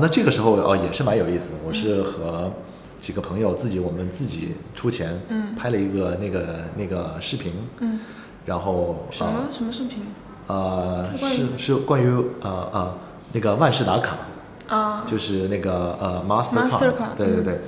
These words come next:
Speaker 1: 他不是说了吗？钱不可以买任何东西。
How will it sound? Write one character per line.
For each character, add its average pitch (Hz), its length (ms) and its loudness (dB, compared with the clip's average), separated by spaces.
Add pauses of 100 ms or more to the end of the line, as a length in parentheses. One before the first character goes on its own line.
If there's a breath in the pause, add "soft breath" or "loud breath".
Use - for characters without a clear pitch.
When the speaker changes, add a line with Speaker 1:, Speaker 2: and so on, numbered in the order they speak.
(220 loud breath)
Speaker 1:
他 104 120 0
不 101 100 0
是 95 80 0
说 95 220 2
了 90 80 0
吗？ 85 140 -4
钱 - 220 -6
不 104 140 -2
可 95 100 -4
以 92 80 2
买 92 140 -2 (260)
任 110 160 2
何 90 140 -2
东 90 160 -2
西。 87 160 -6